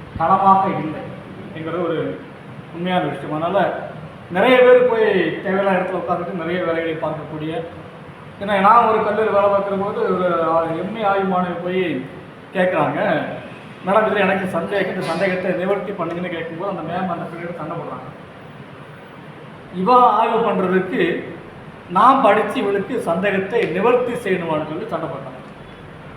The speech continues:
இப்போ அவங்க ரிசர்ச் ஆய்வுக்கெல்லாம் வழிகாட்டிட்டு இருக்கிறாங்கிறது, அது அவ்வளவுதான். தமிழ் இலக்கிய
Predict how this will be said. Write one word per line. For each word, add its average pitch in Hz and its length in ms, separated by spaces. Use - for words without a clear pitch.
இப்போ - 140
அவங்க 180 220
ரிசர்ச் 165 520
ஆய்வுக்கெல்லாம் 170 680
வழிகாட்டிட்டு 156 440
இருக்கிறாங்கிறது, 139 760
அது 226 140
அவ்வளவுதான். 226 420
தமிழ் 175 460
இலக்கிய 175 320